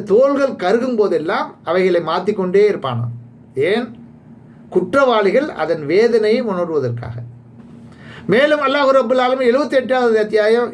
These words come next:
இருபத்தி ஒண்ணுலேருந்து இருபத்தி ஆறு வரை சொல்கிறான், வரம்பு மீறியோரின் தங்குமிடமாக. யாருக்கு? இறைவன் இந்த உலகத்தில் விதித்த வரம்புகளை மீறியோரின்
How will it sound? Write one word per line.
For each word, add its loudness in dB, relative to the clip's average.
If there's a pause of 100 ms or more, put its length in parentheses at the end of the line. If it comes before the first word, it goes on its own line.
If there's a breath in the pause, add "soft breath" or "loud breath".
இருபத்தி 0
ஒண்ணுலேருந்து 2
இருபத்தி 0
ஆறு -2
வரை -2
சொல்கிறான், -4 (280)
வரம்பு 2
மீறியோரின் 0
தங்குமிடமாக. -4 (1000)
யாருக்கு? 2 (1400 loud breath)
இறைவன் 2
இந்த 0 (120)
உலகத்தில் 0
விதித்த -2 (440)
வரம்புகளை 2 (120)
மீறியோரின் 0